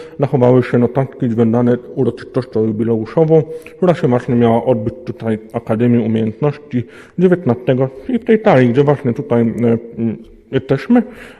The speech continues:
dziewiętnastego czerwca tysiąc dziewięćset trzydziestego ósmego roku o godzinie dwunastej, a po tej uroczystości miało się odbyć uroczyste śniadanie. Także tutaj, e, jest cała taka, e, zachowana, e, notatka i przewida-, i przewidziano tej okazji dziesięć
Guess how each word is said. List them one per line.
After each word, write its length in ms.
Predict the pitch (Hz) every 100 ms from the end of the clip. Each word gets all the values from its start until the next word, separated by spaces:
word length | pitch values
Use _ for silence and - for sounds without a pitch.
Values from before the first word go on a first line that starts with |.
| 151
dziewiętnastego 680 | 143 180 151 120 - 139 135
czerwca 440 | - 160 - 139
tysiąc 380 | 156 170 165 123
dziewięćset 360 | 135 147 143
trzydziestego 480 | - 117 120 139 123
ósmego 480 | 113 107 110 123 113
roku 360 | 127 151 - -
o 100 | 165
godzinie 420 | 123 110 123 127
dwunastej, 720 | 110 117 120 120 - - 175 170 - - -
a 80 | 190
po 280 | 185 175 151
tej 240 | 165 151
uroczystości 640 | - 123 - 123 135 - 117
miało 200 | 120 113
się 100 | 123
odbyć 220 | 113 104
uroczyste 460 | 127 117 - 92 110
śniadanie. 600 | - 117 107 110 107 110
Także 280 | 135 113 123
tutaj, 320 | 123 127 123 - - - -
e, 260 | 120 113 113
jest 180 | 123 -
cała 240 | 117 113 113
taka, 360 | 117 - 117
e, 360 | 113 113 117 113
zachowana, 480 | 110 - 110 113 117 - - - -
e, 140 | 113
notatka 480 | 107 104 196 - 226
i 120 | 233
przewida-, 520 | - 190 120 113 139 156 -
i 140 | 123
przewidziano 640 | 117 131 117 113 143 151
tej 180 | 143 131
okazji 420 | 120 117 123 117
dziesięć 340 | 110 123 123